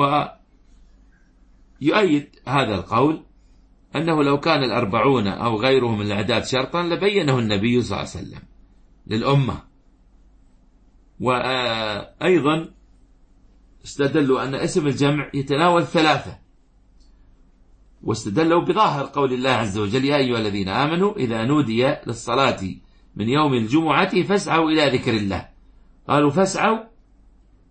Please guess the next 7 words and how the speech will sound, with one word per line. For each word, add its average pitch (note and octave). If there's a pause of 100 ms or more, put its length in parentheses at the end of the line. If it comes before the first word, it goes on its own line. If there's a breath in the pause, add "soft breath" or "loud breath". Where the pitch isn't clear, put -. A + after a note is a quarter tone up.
هذه D3
صيغة D#3
جمع، C3+ (1600)
والجمع D3+ (1120)
يتناول E3
ثلاثة D#3 (160)
فأكثر. D3+